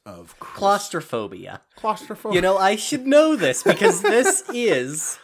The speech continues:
Speaker 2: one of my favorite SpongeBob episodes. It's claustrophobia. It means he's afraid of Santa Claus.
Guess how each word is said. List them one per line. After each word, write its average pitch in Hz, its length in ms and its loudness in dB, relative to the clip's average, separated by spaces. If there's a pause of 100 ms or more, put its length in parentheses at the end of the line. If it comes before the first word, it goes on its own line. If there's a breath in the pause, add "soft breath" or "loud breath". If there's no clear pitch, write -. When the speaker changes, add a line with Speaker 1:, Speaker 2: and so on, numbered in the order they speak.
(100)
Speaker 2:
one 175 160 0
of 165 120 -4
my 165 180 -2
favorite 165 440 -4
SpongeBob 196 640 -4
episodes. 104 880 -8 (1000 soft breath)
It's 151 220 -8
claustrophobia. 156 960 -4
It 117 80 -8
means 127 240 -8
he's 135 140 -8
afraid 113 320 -8
of 120 80 -12
Santa 139 320 -6
Claus. 90 600 -14